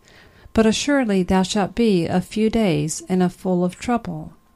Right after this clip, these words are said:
Not so in the regeneration. We shall never rue the day in which we are born again, never look back upon that with sorrow, but always with ecstasy and delight,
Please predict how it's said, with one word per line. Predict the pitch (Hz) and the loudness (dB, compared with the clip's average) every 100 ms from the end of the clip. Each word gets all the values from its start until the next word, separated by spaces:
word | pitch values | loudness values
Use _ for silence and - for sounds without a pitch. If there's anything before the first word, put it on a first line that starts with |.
| _ _ _ _ _ _ _ _ _ | _ _ _ _ _ _ _ _ _
Not | 208 233 | 2 2
so | - - 262 202 | 2 4 4 4
in | - 196 | 2 2
the | 196 | 2
regeneration. | 196 202 170 160 180 226 240 - 131 160 - _ - | 2 0 0 -2 0 0 -2 -4 -10 -14 -18 _ -6
We | 220 | -2
shall | 214 247 | 2 2
never | 226 254 240 185 | 2 2 2 2
rue | 180 190 185 | 4 4 4
the | 185 | 2
day | 214 214 180 | 2 2 2
in | 160 | 0
which | 160 - | -4 -4
we | 185 | -2
are | 185 | -2
born | 165 165 | -2 -2
again, | 165 180 240 208 160 - - _ - - - | -4 -4 -2 -2 -4 -10 -18 _ -20 -20 -2
never | 220 262 | 2 4
look | 254 202 196 | 2 2 2
back | 190 190 | 2 2
upon | 190 185 175 | -2 -2 0
that | 156 156 | 0 -2
with | - 185 | -2 -6
sorrow, | - 240 226 147 - 165 - _ _ - - | -4 -2 0 -2 -4 -10 -14 _ _ -20 -4
but | 220 | 0
always | 226 269 269 220 | 4 6 4 4
with | 190 190 | 0 0
ecstasy | 226 226 - 175 - 156 156 | -2 -2 -4 -2 0 0 0
and | 175 170 | 0 -2
delight, | 185 208 175 135 - | -2 0 0 -2 -8